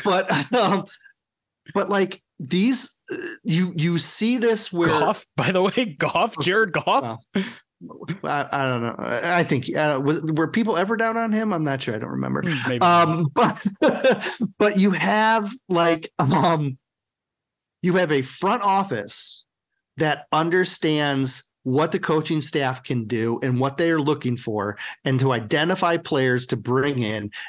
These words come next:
Speaker 1: and a coaching staff that says, "This, I know what I want. This is what I'm looking for." The two groups communicate,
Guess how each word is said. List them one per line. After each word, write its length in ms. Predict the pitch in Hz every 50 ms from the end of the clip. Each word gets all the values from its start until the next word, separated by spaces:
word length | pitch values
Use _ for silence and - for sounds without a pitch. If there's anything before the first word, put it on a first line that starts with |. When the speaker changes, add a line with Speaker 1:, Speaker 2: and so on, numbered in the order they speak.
| -
Speaker 1:
and 100 | - 117
a 40 | 120
coaching 500 | 123 - - 156 170 185 196 196 - 202
staff 320 | 190 - - 165 151 143 143
that 160 | 143 127 127
says, 320 | - - 135 123 117 104
"This, 260 | 113 123 156 180 180 180
I 200 | 139 131 160 220
know 160 | 226 208 190
what 140 | 175 170 165
I 80 | 160 147
want. 320 | 139 135 139 135 131 131 -
This 200 | 135 180 214 -
is 80 | 202 180
what 140 | 165 170 151
I'm 140 | 143 139 135
looking 260 | 131 131 135 135 120
for." 340 | 123 - 117 117 113 113 - - - - - - -
The 80 | - 123
two 420 | 123 - - - 214 233 226 175
groups 320 | - - 208 202 190 190 -
communicate, 760 | - 175 147 139 135 131 131 131 127 - 135 127 127 123